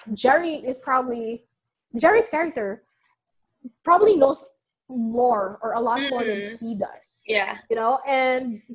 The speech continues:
Speaker 1: yeah, maybe it's just his mom, you know, orchestrating the whole thing.
Speaker 2: That's
Speaker 1: And he
Speaker 2: true.
Speaker 1: doesn't know that that is what's happening behind his back. And, you know, to make, to make him be the innocent,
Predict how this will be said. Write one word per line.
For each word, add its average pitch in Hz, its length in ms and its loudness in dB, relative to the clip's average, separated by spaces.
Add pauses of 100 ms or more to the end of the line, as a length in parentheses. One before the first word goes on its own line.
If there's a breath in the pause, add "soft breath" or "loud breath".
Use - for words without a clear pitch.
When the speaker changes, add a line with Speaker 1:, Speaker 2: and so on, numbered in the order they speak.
(140)
Speaker 1:
yeah, 262 240 -4
maybe 311 360 -2
it's 254 340 -4
just 277 180 -10
his 247 180 -8
mom, 202 520 -8 (180)
you 202 100 -10
know, 190 300 -8 (720)
orchestrating 247 600 -4
the 214 80 -8
whole 214 160 -8
thing. 220 540 -10
Speaker 2:
That's 226 340 -8
Speaker 1:
And 214 160 -6
he 226 80 -6
Speaker 2:
true. 214 60 -6
Speaker 1:
doesn't 220 200 -4
know 208 140 -4
that 208 180 -6 (140)
that 214 180 0
is 226 140 -6
what's 214 180 -8
happening 208 360 -8
behind 196 300 -10
his 190 220 -14
back. 247 300 2 (560)
And, 202 640 -8 (360)
you 233 140 -4
know, 190 180 -4
to 196 140 -10
make, 214 180 -8 (360)
to 208 80 -16
make 208 180 -12
him 240 140 -10 (1000)
be 214 160 -6
the 208 180 -2
innocent, 214 480 -8